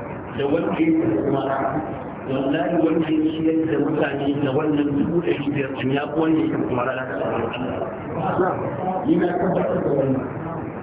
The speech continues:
Saboda annabi ya ce duk wanda ya yi wa mu'mini bakin ciki daga cikin bakin ciki duniya. To, so nan ne mutum zai zo ya tafi umara. Wani ma ga tsabar da ya yi cikin karfi.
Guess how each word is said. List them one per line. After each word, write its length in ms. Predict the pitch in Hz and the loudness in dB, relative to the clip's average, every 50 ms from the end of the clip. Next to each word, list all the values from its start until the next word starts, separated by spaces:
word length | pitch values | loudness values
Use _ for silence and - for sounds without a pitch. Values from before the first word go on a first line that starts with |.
| - - | -10 -6
Saboda 280 | - 156 180 180 175 170 180 | -2 -2 0 0 -2 -2 -2
annabi 320 | 160 160 165 175 - 160 170 | -4 -4 -4 -2 -2 -2 -2
ya 80 | 170 170 | -2 -2
ce 160 | 170 170 165 151 | -4 -4 -4 -2
duk 280 | 147 - 175 175 175 165 | -2 0 0 0 4 4
wanda 240 | 190 196 196 - 165 | 4 4 4 0 0
ya 280 | 160 160 160 160 160 160 160 | -2 0 0 0 -2 -2 -2
yi 80 | 156 - | -2 0
wa 80 | 139 135 | 0 2
mu'mini 520 | 135 139 160 156 160 - - - - - | 2 2 4 2 2 2 2 2 2 2
bakin 320 | - 151 - - - - - | 2 2 0 -2 -2 -2 0
ciki 280 | 156 160 160 160 151 143 | 0 2 2 0 0 2
daga 220 | - - - - - - | 0 0 0 0 0 -2
cikin 220 | - - 156 139 | -2 -4 -2 0
bakin 260 | 135 147 151 151 151 151 | 2 2 0 0 0 0
ciki 240 | 147 143 - 139 127 | 0 0 0 -2 -2
duniya. 320 | - - 120 120 123 120 120 123 123 - 120 120 - - - - - - - | -2 -2 0 0 0 0 0 -4 -4 -4 -4 -4 -4 -4 -4 -4 -4 -4 -4
To, 80 | - 135 139 | -4 -4 -2
so 80 | 135 151 | -2 -2
nan 200 | 165 190 190 190 | -2 -2 -2 -2
ne 80 | 190 185 | -2 -4
mutum 280 | 165 160 - - 170 165 | -4 -4 -2 -2 0 0
zai 160 | 165 165 160 | 0 0 0
zo 80 | 160 165 | 0 -2
ya 100 | 156 147 | -2 -2
tafi 200 | - 135 131 147 | -4 -4 -2 0
umara. 320 | 151 147 147 151 151 147 139 - - - - - - - - - - - - - - 107 | 0 0 0 0 -2 -4 -6 -8 -8 -6 -8 -8 -8 -8 -8 -8 -8 -8 -8 -8 -6 -4
Wani 180 | 120 147 160 | -2 0 0
ma 140 | 165 170 170 | 0 0 0
ga 120 | 165 160 151 | -2 -2 -2
tsabar 300 | 147 160 165 165 160 156 151 | -2 -2 -2 -2 0 0 0
da 100 | 147 147 | 0 0
ya 80 | 151 | 0
yi 60 | 156 151 | 0 0
cikin 240 | - 127 123 - - | 0 -2 -4 -4 -4
karfi. 340 | - 131 131 135 139 135 | -2 -2 -2 -2 -4 -4